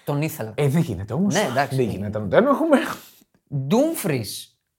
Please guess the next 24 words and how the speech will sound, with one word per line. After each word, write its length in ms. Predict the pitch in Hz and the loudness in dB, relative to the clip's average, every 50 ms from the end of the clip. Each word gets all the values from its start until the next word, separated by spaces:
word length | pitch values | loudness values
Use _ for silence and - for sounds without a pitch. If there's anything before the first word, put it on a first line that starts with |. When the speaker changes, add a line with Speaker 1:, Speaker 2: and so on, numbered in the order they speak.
| _ | _
Speaker 1:
Μπαρέλα, 760 | - 127 120 143 139 139 143 151 156 156 139 127 117 107 110 - - | -6 2 6 6 8 8 8 6 6 6 4 2 0 -2 -4 -12 -10
Τσαλχάνογλου, 840 | - - 139 127 127 - 147 147 156 151 139 123 123 120 107 - - | -2 0 2 2 2 0 0 0 0 0 0 -2 -2 -4 -4 -6 -6
Μικιταριάν, 720 | 131 131 123 - - - 123 120 113 117 123 123 123 - - - 113 | -6 -6 -6 -6 -2 0 0 0 2 0 -2 -2 -4 -6 -10 -16 -10
Ντιμάρκο. 680 | 117 123 123 120 120 113 104 - - 127 151 170 - _ _ _ _ _ _ _ _ _ _ _ _ | -6 -4 -2 0 0 0 -2 -2 -4 -6 -6 -6 -10 _ _ _ _ _ _ _ _ _ _ _ _
Speaker 2:
Ο 140 | - 143 147 | -2 2 2
Μιχι-, 160 | 160 156 151 | 2 4 2
Speaker 1:
Εδώ 500 | 147 147 190 196 175 117 101 - - _ _ | 2 4 6 6 6 4 2 -4 -16 _ _
ήθελα 300 | - 120 - - 110 107 | -12 -12 -8 -8 -8 -8
να 100 | 107 110 | -8 -12
σου 140 | 113 - - | -14 -16 -10
πω. 80 | - | -6
Speaker 2:
ο 40 | 127 | -4
Μιχιταριάν, 560 | 123 131 123 - 131 123 123 120 127 156 190 | -2 -2 -2 -2 -2 -2 0 0 0 0 0
ο 40 | 233 | 0
οποίος 300 | 208 160 214 240 240 - | -2 -2 -2 -2 -2 -4
έλειψε 680 | - - 185 208 247 240 185 127 - - - 95 80 - | -4 0 0 2 2 2 0 -2 -4 -6 -8 -8 -8 -8
στα 160 | - - 135 | -6 -4 -2
τελευταία 300 | 120 131 123 117 - 127 | 0 0 -2 0 -2 -2
Speaker 1:
Θα 60 | 110 | -2
Speaker 2:
παιχνίδια 200 | 127 120 - 151 156 175 | 0 0 0 2 4 4
Speaker 1:
παίξει 60 | 165 160 175 | 6 6 6
Speaker 2:
λόγω 60 | 190 | 4
Speaker 1:
όμως. 60 | 208 208 196 165 | 4 2 2 2
Speaker 2:
τραυματισμού. 560 | 165 143 120 113 123 127 139 185 208 - | 2 0 0 0 -2 0 0 0 -2 -4